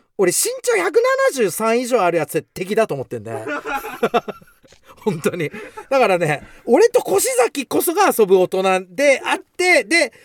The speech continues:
俺たち遊び続けるし、いいものをもう今までの経験で培ってるから出していくし、なんかその、なんかただ遊ぶ、あれダメだって！ただ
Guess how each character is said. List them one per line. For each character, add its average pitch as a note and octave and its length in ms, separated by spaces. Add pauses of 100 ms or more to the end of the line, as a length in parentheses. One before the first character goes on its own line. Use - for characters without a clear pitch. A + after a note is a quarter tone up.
(100)
俺 F4+ 160
た C5 120
ち - 120
遊 F#3 280
び D4+ 120
続 F4 240
け A#4+ 80
る F#4 100
し、 G3 160
い A#3+ 80
い - 20 (160)
も C#4 120
の E3+ 140
を - 20
も A3 220
う C4 40
今 G#3+ 160
ま B4 120
で D4 100
の F3 100
経 G3 220
験 G3 140
で F3 100
培 - 320
っ - 40
て - 80
る G3+ 80
か C#3 120
ら C3 200 (200)
出 C#4 160
し - 100
て A3+ 80
い E3+ 60
く D3 100
し、 C#3+ 320 (540)
な G3+ 80
ん - 20
か D3 140
そ G#3 120
の、 G3 220 (640)
な F#3+ 140
ん - 20
か D#3+ 80
た D4 80
だ A#4 60 (260)
遊 A#3 100
ぶ、 G#3 120
あ A3 160
れ B3 120
ダ F#3+ 220
メ A#3 120
だ C5 140
っ - 120
て！ C5+ 220 (760)
た C#4 160
だ A3 220